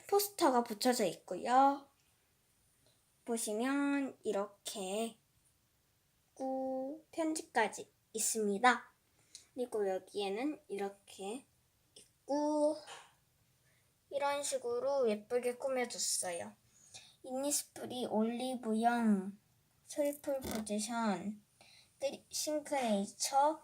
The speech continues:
켜조, 슈퍼콘, 슬로건, 그리고 부채, 캐시비 등등. 이렇게 해서 생일을 기념하여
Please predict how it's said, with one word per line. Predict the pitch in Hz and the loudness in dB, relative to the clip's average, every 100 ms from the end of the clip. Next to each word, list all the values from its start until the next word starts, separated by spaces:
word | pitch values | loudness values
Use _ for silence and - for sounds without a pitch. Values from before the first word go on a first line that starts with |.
| - - - | -16 -20 -16
켜조, | - 320 302 311 330 370 - _ _ _ _ _ _ _ _ - - | -2 0 2 4 6 6 2 _ _ _ _ _ _ _ _ -20 -14
슈퍼콘, | - - - 302 - - 302 247 190 214 - _ _ - | -12 -12 -12 -14 -4 8 8 8 4 -4 -14 _ _ -8
슬로건, | - 330 311 277 262 302 339 381 - _ _ _ - - _ _ _ _ | -2 4 6 6 4 4 2 0 -6 _ _ _ -20 -20 _ _ _ _
그리고 | - 208 202 202 196 190 190 190 196 | -8 -6 -6 -4 -4 -2 -2 -4 -6
부채, | 220 214 - - - 220 196 - _ _ _ _ _ _ _ _ _ _ _ _ _ _ _ | -10 -12 -18 -6 0 2 2 -2 _ _ _ _ _ _ _ _ _ _ _ _ _ _ _
캐시비 | - 311 - - 269 254 220 254 277 | -4 2 4 4 0 -2 -4 -2 -4
등등. | - 214 196 208 226 180 - _ _ _ _ _ _ _ _ _ _ _ _ _ - - - | -6 -2 0 2 2 0 -6 _ _ _ _ _ _ _ _ _ _ _ _ _ -18 -18 -8
이렇게 | 240 277 294 330 311 | 4 4 6 8 8
해서 | 294 254 269 | 8 8 8
생일을 | 285 381 381 392 349 302 | 10 8 8 10 8 6
기념하여 | 247 220 226 226 202 247 269 220 | 6 6 6 4 4 4 4 2